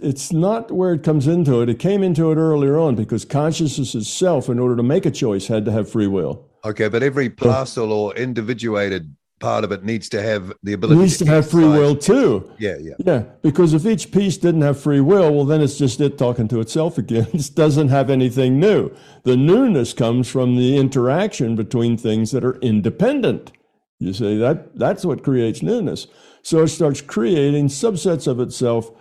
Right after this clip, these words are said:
Speaker 1: that also have free will. And now these things interact not only with each other, but back with the system. And you've got this large system going. Now, I call them individuated units of consciousness.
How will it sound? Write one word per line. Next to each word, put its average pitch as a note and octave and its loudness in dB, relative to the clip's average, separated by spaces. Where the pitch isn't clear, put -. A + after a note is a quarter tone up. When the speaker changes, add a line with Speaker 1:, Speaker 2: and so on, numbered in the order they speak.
Speaker 1:
that C3+ -2
also B2+ 0
have F#2+ -4
free C3 0
will. D3+ -2
And A#2+ 0
now B2 2
these E3+ -2
things A#2+ -2
interact C3+ 0
not A#2+ -2
only C3 2
with A2+ 0
each G#2+ 0
other, F3+ 2
but B2+ -2
back A2 -2
with F#2+ -4
the G2 -6
system. D#3 0
And A#2 0
you've A#2+ 0
got A#2 0
this A#2 -2
large A2+ 0
system D3+ -4
going. F#2+ -4
Now, G#2+ -4
I D3 0
call C3+ 0
them A2+ -2
individuated C3 0
units G#2+ -2
of C#3 -8
consciousness. D#3+ -6